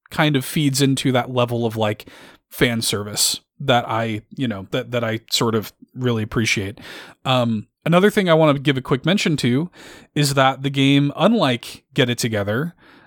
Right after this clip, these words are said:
uh, because Get It Together was sort of, you know, this, um, this, this sort of, like, low budget, you know, uh, sort of thing, did not have very much voice acting in it at all. WarioWare Move It is fully voice acted,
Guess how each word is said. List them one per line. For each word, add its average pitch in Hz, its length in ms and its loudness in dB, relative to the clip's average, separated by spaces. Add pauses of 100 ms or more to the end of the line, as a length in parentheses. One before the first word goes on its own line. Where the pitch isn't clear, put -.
uh, 120 220 0
because 123 240 0
Get 147 160 2
It 143 60 -2
Together 131 480 2
was 120 200 2
sort 127 260 4
of, 117 420 -2
you 127 140 2
know, 113 240 2
this, 113 380 0
um, 104 460 -2 (520)
this, 120 260 0
this 120 220 -4
sort 123 240 0
of, 117 100 -4
like, 110 260 -2
low 120 420 0
budget, 117 600 0 (540)
you 127 160 2
know, 113 480 2
uh, 107 500 -6
sort 131 280 0
of 113 80 -2
thing, 117 360 0
did 131 160 -4
not 156 200 2
have 147 300 0
very 139 420 0
much 127 180 0
voice 123 300 0
acting 110 320 -4
in 107 80 -4
it 101 100 -8
at 98 100 -4
all. 113 220 2
WarioWare 151 500 4
Move 180 240 2
It 127 140 2
is - 140 -2
fully 185 340 4
voice 123 320 0
acted, 98 460 -8